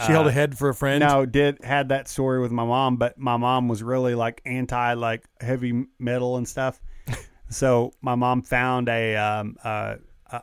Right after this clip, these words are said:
Speaker 2: Ozzy Osbourne cassette.
Speaker 1: No.
Speaker 2: Yeah, and my sister said that, she said, uh, um, "This is one of my friends. I, I said I would keep it for her," something. I can't remember the whole story, but,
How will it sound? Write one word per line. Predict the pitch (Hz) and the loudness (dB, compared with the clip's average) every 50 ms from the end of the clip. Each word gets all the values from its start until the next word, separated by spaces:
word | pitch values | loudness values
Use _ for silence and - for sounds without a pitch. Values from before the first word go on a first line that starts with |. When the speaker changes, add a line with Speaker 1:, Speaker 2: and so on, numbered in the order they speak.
| - | -2
Speaker 2:
Ozzy | 135 131 131 107 117 123 113 | 0 0 0 0 0 0 0
Osbourne | 110 117 120 107 113 113 107 101 98 95 104 - | 0 0 0 -2 -4 -6 -6 -4 -6 -8 -8 -8
cassette. | - - 98 - - 120 113 - 143 - - | -8 -8 -6 -6 -4 -4 -6 -6 -8 -8 -4
Speaker 1:
No. | 139 147 147 147 143 - - - - - 120 - - - 175 165 156 | 0 4 6 6 6 6 6 4 4 2 2 2 0 0 -2 -4 0
Speaker 2:
Yeah, | 151 123 117 110 104 - - - - - - | 0 2 2 2 0 -2 -6 -20 -20 -14 -6
and | - 120 120 | -2 0 0
my | 127 127 131 | 2 2 0
sister | 127 - 151 143 - - 131 120 | 0 0 0 -2 0 0 0 0
said | 107 - - - 139 139 135 123 117 113 113 | 0 -2 -2 0 0 2 2 2 0 0 -2
that, | 113 117 - _ - | -4 -6 -6 _ -16
she | - - 120 | -10 -10 -8
said, | 104 117 107 104 107 107 110 | -6 -4 -4 -4 -4 -6 -8
uh, | - 113 113 110 107 104 107 - - _ _ _ - - - _ - | -8 -6 -4 -4 -4 -4 -6 -8 -14 _ _ _ -20 -20 -20 _ -8
um, | 160 160 165 202 - | -6 -6 -6 -6 -8
"This | 180 147 185 185 - | -6 -4 -4 -4 -4
is | 254 208 | -4 -6
one | 214 240 240 | -2 -2 -2
of | 233 | 0
my | 226 233 214 | 2 2 0
friends. | 202 - 247 247 240 208 175 160 139 - _ _ _ _ _ | 0 0 -2 -2 0 0 -2 -4 -4 -8 _ _ _ _ _
I, | - 180 185 - _ _ _ - | -8 -8 -8 -8 _ _ _ -10
I | 165 175 190 | -6 -4 -4
said | 180 - - 214 214 220 208 208 | -4 -4 -2 -2 -2 0 0 0
I | 208 | 0
would | 208 220 226 190 - | -2 -2 -4 -6 -2
keep | - 233 196 | -2 -2 -2
it | 202 - 143 | -2 -6 -6
for | - 156 151 | -4 -2 -2
her," | 135 120 | -2 -2
something. | - 143 123 120 | -4 -6 -4 -4
I | 113 110 | -4 -4
can't | 107 - 139 120 | -4 -4 -6 -4
remember | 110 110 117 113 110 | -4 -4 -4 -2 -2
the | 107 | -2
whole | 104 107 | -4 -4
story, | 101 - - 120 110 107 | -6 -6 -6 -4 -4 -4
but, | 107 107 107 - | -4 -6 -8 -10